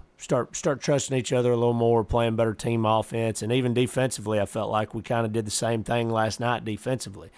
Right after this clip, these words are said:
Rockville comes out and makes a few shots, and it's like, "Well, I gotta stop my guy."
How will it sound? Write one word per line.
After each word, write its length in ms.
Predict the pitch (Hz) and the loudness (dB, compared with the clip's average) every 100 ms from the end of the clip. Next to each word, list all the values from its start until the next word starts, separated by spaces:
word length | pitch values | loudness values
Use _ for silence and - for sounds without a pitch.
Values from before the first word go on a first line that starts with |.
| - - _ | -20 -20 _
Rockville 400 | - 117 110 120 | -2 0 0 -2
comes 220 | 113 117 110 | -2 -2 0
out 120 | 113 | 0
and 100 | 110 | 0
makes 220 | 117 - | -2 -4
a 40 | |
few 180 | 107 123 | -6 -6
shots, 500 | 110 - 127 123 117 | -4 0 2 2 -2
and 80 | 113 | -8
it's 100 | 101 | -12
like, 180 | 104 98 | -14 -4
"Well, 120 | 110 | 0
I 60 | 147 | 2
gotta 160 | 143 123 | 0 0
stop 300 | - 139 123 | 0 0 2
my 240 | 131 135 | 0 0
guy." 280 | 104 92 | -2 -8